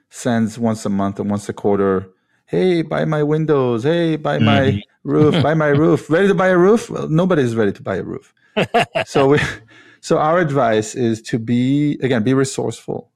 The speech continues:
Speaker 1: Give them tips, give them D I Ys, give them things they can do themselves. So they wanna consume your, your content, because if they're gonna consume your content, they're gonna s-, consume your brand. If they hear of someone that needs help, they may refer you.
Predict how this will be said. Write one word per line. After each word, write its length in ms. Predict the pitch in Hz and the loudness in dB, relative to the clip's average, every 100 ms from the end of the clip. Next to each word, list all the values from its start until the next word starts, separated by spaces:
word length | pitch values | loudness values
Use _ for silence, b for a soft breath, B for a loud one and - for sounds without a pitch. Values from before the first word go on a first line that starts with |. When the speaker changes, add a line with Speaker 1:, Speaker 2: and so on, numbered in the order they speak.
| _ | _
Speaker 1:
Give 240 | 117 117 117 | -2 -2 0
them 380 | 123 117 113 - _ _ _ | 0 0 0 -6 _ _ _
tips, 440 | - - - - - 165 | -6 -6 -8 -20 -20 -4
give 120 | - | 0
them 140 | 240 | 0
D 160 | 170 120 | 2 2
I 140 | 117 | 2
Ys, 560 | 113 113 107 95 95 - | 2 2 0 -2 -6 -6
give 160 | 110 117 | -4 -4
them 160 | 120 | -6
things 300 | - 135 143 | -4 -2 -2
they 100 | 135 | -2
can 200 | 135 123 | -2 -2
do 260 | 107 120 120 | -2 0 0
themselves. 760 | 117 107 - 120 92 92 - _ - | 0 -2 -4 -2 0 -2 -8 _ -8
So 120 | 139 | -2
they 100 | 123 | 0
wanna 320 | 123 143 160 | 2 2 2
consume 560 | 151 131 - 120 117 113 | 0 -2 -2 -2 0 2
your, 360 | 110 101 95 - b b - | 0 0 -2 -8 b b -10
your 100 | 113 | -8
content, 560 | - 107 107 98 90 _ | -6 -4 -4 -8 -10 _
because 180 | - 107 | -8 -4
if 60 | 104 | -2
they're 100 | 104 | -2
gonna 120 | 101 | -2
consume 300 | 107 - 185 | -4 -2 0
your 100 | 170 | 0
content, 460 | 151 131 123 127 | 0 -2 0 -2
they're 100 | 117 | -2
gonna 120 | 107 92 | -4 -6
s-, 180 | - | -8
consume 380 | - 104 - 135 | -8 -8 -4 -2
your 100 | 147 | -2
brand. 520 | 131 107 101 98 101 - _ _ _ _ _ _ | -2 -2 0 0 -2 -6 _ _ _ _ _ _
If 160 | 120 - | -8 -2
they 140 | 120 | -2
hear 280 | 113 131 131 | 0 0 0
of 100 | 120 | -2
someone 340 | - 120 117 | -2 0 2
that 100 | 113 | 2
needs 220 | 107 107 107 | 0 0 -2
help, 220 | 98 - | -4 -4
they 80 | 101 | -4
may 180 | 95 | -2
refer 380 | 95 92 - 117 | -4 -6 -2 0
you. 440 | 113 113 104 104 | 0 2 0 -2